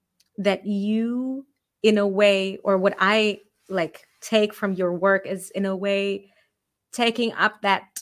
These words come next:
responsibility and try to make it visible in a way. Is that something that, that,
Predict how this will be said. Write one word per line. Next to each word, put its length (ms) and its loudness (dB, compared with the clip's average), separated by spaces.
responsibility 1300 -2
and 360 -8
try 420 0
to 480 -6
make 180 -2
it 100 -4
visible 640 -4
in 100 -12
a 60 -14
way. 400 -16
Is 180 -4
that 320 0
something 500 0
that, 460 -2
that, 260 -2